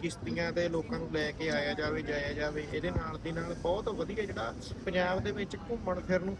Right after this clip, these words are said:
ਥਾਵਾਂ ਬਹੁਤ ਨੇ, ਪਰ ਸੋਚ ਦੀ ਘਾਟ ਹੈ ਕਿ ਆਪਾਂ ਉਹਨਾਂ ਨੂੰ ਕਿਵੇਂ ਟੂਰਿਸਟ ਸਪੋਰਟ ਦੇ ਆਧਾਰ ਤੇ ਆਪਾਂ ਉਹਨੂੰ ਅਪਗ੍ਰੇਡ ਕਿਵੇਂ ਕਰ ਸਕਦੇ ਹਾਂ। ਸੋ ਇਸ ਕਰਕੇ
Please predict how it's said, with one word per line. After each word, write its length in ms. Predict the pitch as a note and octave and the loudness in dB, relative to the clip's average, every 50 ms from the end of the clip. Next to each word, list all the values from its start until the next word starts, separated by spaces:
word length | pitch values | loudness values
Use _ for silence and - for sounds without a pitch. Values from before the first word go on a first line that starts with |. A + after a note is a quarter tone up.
| - - | -2 0
ਥਾਵਾਂ 300 | F3 E3+ E3 E3 E3+ E3 | 0 2 2 2 0 2
ਬਹੁਤ 340 | - C3 B2+ C3+ D3+ - F#3+ | 2 4 4 4 4 2 0
ਨੇ, 180 | F3+ E3 B2+ - - - - - - - - - - - - - - - - - | 0 -2 -2 -4 -6 -8 -8 -6 -6 -6 -6 -6 -6 -8 -6 -8 -8 -4 0 4
ਪਰ 280 | G3 G3+ G#3 A#3 A#3 - - - - - - - | 4 6 6 4 2 0 -2 -6 -8 -8 -8 -8
ਸੋਚ 560 | - - F#3+ F#3 F#3 F#3 G3 G3+ G3 - G#3 G#3 G3 F3 - - - | -2 4 6 8 10 10 8 8 6 4 2 2 0 -2 -4 -4 0
ਦੀ 140 | - F#3 F3+ - | 0 0 2 4
ਘਾਟ 300 | G3+ G3 F#3+ F3+ F3 - | 4 6 6 6 6 6
ਹੈ 80 | D#3 D#3+ | 2 2
ਕਿ 180 | - F3 F3 | 4 4 2
ਆਪਾਂ 240 | E3+ E3 - F3 E3+ | 2 2 2 2 4
ਉਹਨਾਂ 200 | E3+ F3 F3+ F#3 | 4 4 2 2
ਨੂੰ 80 | F#3+ F#3+ | 0 0
ਕਿਵੇਂ 280 | F#3+ F#3+ F3 E3+ F3 | 0 2 4 4 4
ਟੂਰਿਸਟ 500 | F3 - F3 E3 D#3+ E3 E3 - - - | 2 2 0 0 0 0 -2 -2 -2 -4
ਸਪੋਰਟ 420 | - - - - E3 E3 D#3+ D#3 D#3 | -4 -2 -2 0 0 0 0 0 0
ਦੇ 160 | C#3+ D#3 D#3+ | 2 2 2
ਆਧਾਰ 280 | D#3 D#3+ F3 F3 E3+ - C3 - | 4 4 4 4 4 2 0 -2
ਤੇ 160 | D3+ D3 C#3+ - - - - - - - - | -2 -2 -2 -4 -8 -10 -10 -10 -10 -6 -4
ਆਪਾਂ 260 | E3+ D3+ - - E3+ | -4 -2 0 0 0
ਉਹਨੂੰ 380 | E3+ F3 F3 F#3+ F#3+ - - F#3 | 2 2 0 0 0 0 2 2
ਅਪਗ੍ਰੇਡ 420 | G3+ - F#3+ F#3 F#3+ F#3+ F#3 F#3 | 2 0 0 0 2 2 2 2
ਕਿਵੇਂ 260 | - F3+ F3 E3 D#3+ D3+ | 2 0 0 0 0 0
ਕਰ 180 | D#3 D3 C#3 | 0 0 0
ਸਕਦੇ 340 | - - C#3+ C3+ - E3 D#3+ | 0 -2 -4 -4 -4 -2 -4
ਹਾਂ। 60 | D#3+ | -2
ਸੋ 140 | D#3 - F3 | -2 0 0
ਇਸ 160 | F3 E3+ E3+ | 0 0 0
ਕਰਕੇ 560 | - - F#3 F3+ F3 - - F#3+ F#3+ F#3 F#3 | 0 2 2 2 2 2 0 2 2 2 0